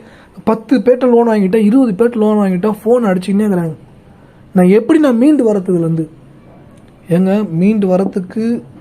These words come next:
முதல் விஷயம் என்னன்னா, ஃபஸ்ட்டு இடம், வேற ஒரு இடத்துக்கு மாறுங்க ஃபஸ்ட்டு. இதுதான் முதல் விதியே இதுதான். அதே சமயம் ஃபோன் எல்லாருக்கும் பேசுங்க. ஏங்க,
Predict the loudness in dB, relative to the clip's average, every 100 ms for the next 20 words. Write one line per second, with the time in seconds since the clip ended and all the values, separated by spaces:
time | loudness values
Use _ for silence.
0 | -20 -20 -12 -2 2 2 2 -2 -4 -2
1 | -2 0 -2 -2 -2 -4 -8 -20 -20 -20
2 | -20 -10 -4 -4 -2 -2 0 0 -2 -6
3 | -4 0 2 2 0 -4 -4 -4 -2 0
4 | 2 2 -2 -4 -8 -8 -12 -14 _ -20
5 | -20 -20 -20 -20 _ -20 _ -20 -6 0
6 | 2 2 2 2 2 2 2 0 2 2
7 | 2 2 2 -2 -4 -12 _ _ _ _
8 | -20 _ -6 0 2 2 0 0 0 -2
9 | 2 2 2 2 2 2 0 0 0 0
10 | 0 -2 -6 -10 _ _ _ -20 -20 -20
11 | _ -20 -20 -20 -20 _ -2 2 4